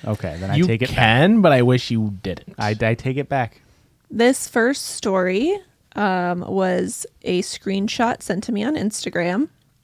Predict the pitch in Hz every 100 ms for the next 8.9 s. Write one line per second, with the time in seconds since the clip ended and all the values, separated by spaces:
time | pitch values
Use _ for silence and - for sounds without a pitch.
0 | _ - _ _ _ _ _ _ _ -
1 | 220 214 208 208 202 196 - 202 196 196
2 | - - - 220 233 214 - - - -
3 | 233 240 254 262 - _ _ - 202 180
4 | 185 269 - - 196 208 - 185 208 _
5 | _ _ _ _ _ _ - - - 220
6 | 254 - - 220 226 - 202 190 190 214
7 | 233 247 233 - 202 214 226 - 202 233
8 | 233 175 208 - - 113 90 101